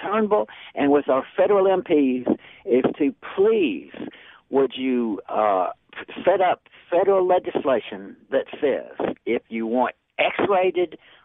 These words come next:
on your computer, you have to apply for it.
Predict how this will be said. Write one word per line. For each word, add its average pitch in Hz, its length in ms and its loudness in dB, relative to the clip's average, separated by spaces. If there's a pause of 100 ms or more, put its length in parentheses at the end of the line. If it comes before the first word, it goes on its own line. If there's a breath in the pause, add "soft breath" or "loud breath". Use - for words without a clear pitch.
on 113 240 0
your 107 140 2
computer, 180 800 0 (360 loud breath)
you 123 180 -2 (160)
have 160 220 0 (180)
to 151 140 2
apply 143 480 -2 (100)
for 87 240 2
it. - 100 -16